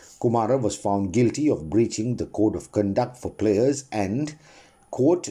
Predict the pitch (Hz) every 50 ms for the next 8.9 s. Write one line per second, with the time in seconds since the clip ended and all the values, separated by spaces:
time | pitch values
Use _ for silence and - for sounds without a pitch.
0 | - - 117 117 127 143 143 131 139 135 123 113 120 135 139 135 135 147 160 185
1 | 190 156 - - - _ - 117 - - - - - 131 139 151 156 151 - 92
2 | 95 85 71 - 127 123 127 - - - 165 170 139 147 139 - - 87 87 123
3 | 135 135 131 - - - 87 82 85 107 - - - - 107 98 107 123 139 151
4 | 151 - - - - 113 110 120 123 120 123 127 - - - 113 101 - - -
5 | 147 156 147 120 107 107 - - 92 95 92 73 98 90 80 101 104 - - 104
6 | 101 101 98 98 101 120 123 127 - - - 117 123 127 131 - - - - -
7 | - _ - - 117 123 156 185 180 156 135 117 117 127 135 127 98 107 101 -
8 | 107 104 104 98 - 110 127 131 131 - - - - 110 110 110 -